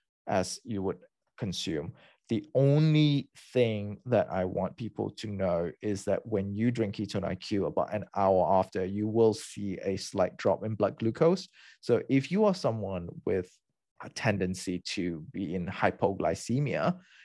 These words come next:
you might want to, uh, be a little bit careful and, and just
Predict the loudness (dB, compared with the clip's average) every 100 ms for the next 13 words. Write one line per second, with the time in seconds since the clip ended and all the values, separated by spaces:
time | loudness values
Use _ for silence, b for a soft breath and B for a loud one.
0 | B 0 2 2 2 2 0 0 -2 -4
1 | -2 0 -2 -4 -8 -4 0 0 0 2
2 | 4 4 2 0 -2 -2 -2 -2 -2 -4
3 | -4 -8 -6 -6 -8